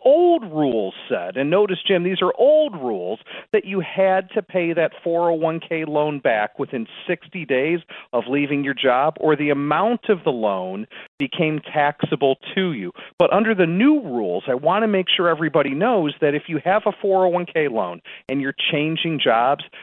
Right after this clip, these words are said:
contact what's gonna be your former employer, determine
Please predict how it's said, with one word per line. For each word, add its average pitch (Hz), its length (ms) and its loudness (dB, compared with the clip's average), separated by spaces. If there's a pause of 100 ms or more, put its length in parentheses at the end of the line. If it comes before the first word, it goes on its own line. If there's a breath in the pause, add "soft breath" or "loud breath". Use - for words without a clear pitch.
(260 loud breath)
contact 185 800 0
what's 127 220 0
gonna 139 240 -2
be 135 100 -6
your 117 140 -2 (120)
former 151 440 2
employer, 87 560 -6 (340 loud breath)
determine 139 1000 0